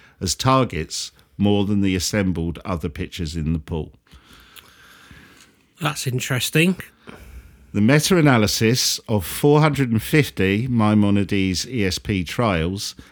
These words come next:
Speaker 1: found a success of the sleeping receiver's hit rate at identifying the sender's image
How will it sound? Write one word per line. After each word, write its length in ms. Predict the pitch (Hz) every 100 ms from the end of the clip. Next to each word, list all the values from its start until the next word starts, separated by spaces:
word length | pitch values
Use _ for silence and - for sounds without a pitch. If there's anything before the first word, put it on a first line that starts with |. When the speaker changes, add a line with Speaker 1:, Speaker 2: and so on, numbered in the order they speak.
| _
Speaker 1:
found 360 | - 117 113 107
a 60 |
success 800 | 98 - - - 151 113 117 -
of 160 | 101 95
the 80 | 101
sleeping 500 | - 143 147 139 123
receiver's 680 | 113 - 139 107 85 85 -
hit 200 | 156 -
rate 380 | 90 82 85 - - - - - - - - -
at 160 | 107
identifying 720 | 87 101 131 139 - 139 113
the 60 | 110
sender's 500 | - 127 113 101 82
image 540 | 143 156 95 82 -